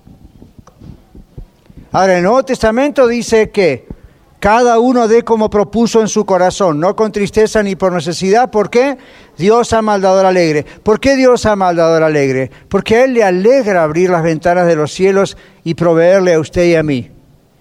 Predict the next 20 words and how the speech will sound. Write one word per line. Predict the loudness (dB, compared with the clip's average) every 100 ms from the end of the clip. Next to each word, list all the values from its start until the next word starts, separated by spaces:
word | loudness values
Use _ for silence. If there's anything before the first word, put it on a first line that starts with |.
| _ _
Y | -2
esa | 0 0
no | 2
es | 2
la | 0
teología | 0 0 0 2
de | 0
la |
prosperidad. | 0 -4 -2 -2 0 2 0
Dios | -2 -2
le | 0
va | 2
a |
dar | 0
un | 0
Mercedes-Benz, | -2 0 0 2 0 0
un | 0
Lexus, | 0 -2 -6 -8
un | -6 -6 -6 -4
palacio. | -2 0 -2 -6 -8